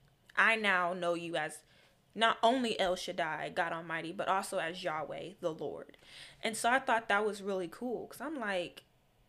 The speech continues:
Abraham, Isaac, and Jacob didn't even know God's, like, I guess, like, real name, if you will. I mean, like, that's, like, that's like somebody, that's like knowing somebody's government name, you know what I'm saying? Versus, like, a nickname.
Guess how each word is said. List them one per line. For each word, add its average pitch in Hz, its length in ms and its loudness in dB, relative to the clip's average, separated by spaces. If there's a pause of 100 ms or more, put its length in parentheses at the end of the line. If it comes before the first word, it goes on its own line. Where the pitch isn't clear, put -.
Abraham, 277 760 0
Isaac, 247 320 -6
and 160 140 -10
Jacob 220 320 0
didn't 285 160 0
even 311 200 -2
know 320 180 2
God's, 311 340 0
like, 247 320 0 (240)
I 208 120 2
guess, 247 180 0
like, 214 160 4
real 220 260 2
name, 277 320 2
if 320 100 -6
you 330 120 2
will. 370 320 4 (380)
I 277 100 0
mean, 285 240 2
like, 240 180 2
that's, 247 360 2
like, 233 340 -2 (600)
that's 262 200 -4
like 277 160 2
somebody, 240 580 0
that's 254 200 -4
like 226 280 -4
knowing 233 300 0
somebody's 233 480 0
government 190 560 2
name, 156 380 -6
you 240 100 -2
know 240 80 2
what 233 60 2
I'm 240 80 -4
saying? 254 240 -4
Versus, 233 240 -2
like, 220 140 -2
a 202 40 0
nickname. 190 720 -4